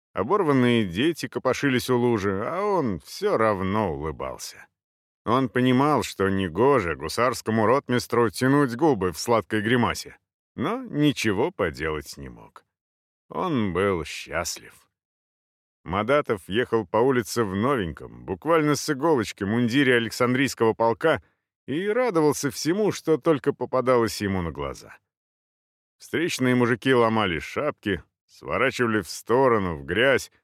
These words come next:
и это казалось ему хорошо, потому что мужчины должны его уважать.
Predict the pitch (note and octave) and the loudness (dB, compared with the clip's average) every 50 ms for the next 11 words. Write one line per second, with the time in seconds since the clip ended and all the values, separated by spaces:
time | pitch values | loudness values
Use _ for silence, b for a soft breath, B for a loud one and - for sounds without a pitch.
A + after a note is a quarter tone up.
0 | _ _ _ _ _ _ - B1 C#2+ G2 G2+ - G2 - - E2 D2+ D2+ G2 G#2+ | _ _ _ _ _ _ -12 -6 -6 -6 -6 -6 -10 -8 -6 -6 -4 -2 -2 -2
1 | G#2 F2+ - - F2 F2+ G#2 A2+ - - F2 D#2+ D#2+ D2+ - - A#2+ C#3+ B2+ F#2+ | -2 -4 -6 -6 -6 -4 -4 -4 -4 -4 -4 -4 -4 -4 -4 -4 -2 0 0 -2
2 | D2+ - _ _ _ _ _ - - D2+ G2 A2+ G#2 - - A#2+ A#2+ B2 B2 A2 | -4 -8 _ _ _ _ _ -18 -12 -6 -4 -4 -4 -2 -2 0 0 2 0 0
3 | - - - F#2 G#2+ B2+ C#3 D3 D3+ D3+ D3 B2+ C3+ B2 G#2+ F2 F2 F2+ E2+ F2+ | -2 -6 -4 -2 -2 0 0 0 0 0 0 2 2 0 0 0 -2 -4 -2 -2
4 | G#2 A#2 A#2+ C3 B2 F#2 F#2 F#2+ G#2+ A#2 B2 B2 A#2+ B2 A#2 G#2+ A2 D3+ E3 B2+ | -2 0 0 0 0 0 2 2 2 2 2 2 2 2 2 2 2 0 0 0
5 | - - | -2 -6